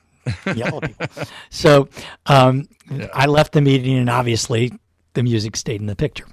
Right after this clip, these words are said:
Speaker 1: Oh, absolutely. Uh, Jonathan, talk about, um, the recent release of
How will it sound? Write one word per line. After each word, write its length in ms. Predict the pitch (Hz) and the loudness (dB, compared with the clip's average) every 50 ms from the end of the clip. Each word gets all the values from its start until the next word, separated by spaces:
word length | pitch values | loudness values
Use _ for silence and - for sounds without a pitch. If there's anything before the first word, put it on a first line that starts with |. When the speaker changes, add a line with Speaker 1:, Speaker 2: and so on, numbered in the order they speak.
| - 123 | -14 -14
Speaker 1:
Oh, 140 | 117 101 - - | -12 -12 -8 -6
absolutely. 840 | 120 117 110 - - 113 101 101 113 123 - - 101 95 90 87 - - _ - - - - - _ _ _ - - | -6 -6 -6 -6 -6 -6 -4 -2 -4 -4 -4 -4 -4 -4 -4 -6 -8 -14 _ -20 -20 -20 -20 -20 _ _ _ -16 -10
Uh, 260 | - 120 120 110 95 - _ _ - | -8 -8 -6 -8 -8 -12 _ _ -14
Jonathan, 640 | - - 139 143 156 170 - - 175 165 165 160 - _ - | -10 -6 -4 -2 -2 -2 -2 -2 -2 -2 -2 -4 -6 _ -6
talk 240 | - 160 170 202 - | -4 -4 -4 -2 -4
about, 440 | 190 160 160 135 127 120 - - - | -2 0 2 2 2 2 0 -4 -4
um, 380 | 117 107 104 104 101 98 101 - | -2 0 0 0 0 -2 -4 -4
the 140 | - 131 113 | -4 -4 -2
recent 580 | 101 101 117 123 135 - - - 131 120 107 - | -2 0 0 0 -2 -2 -2 -2 -2 -2 -2 -4
release 560 | - 110 104 98 113 113 110 110 - - - | -4 -4 -2 0 0 0 0 0 -2 -4 -6
of 460 | - - 120 107 104 - 98 92 - | -6 -4 -2 0 0 0 -2 -4 -8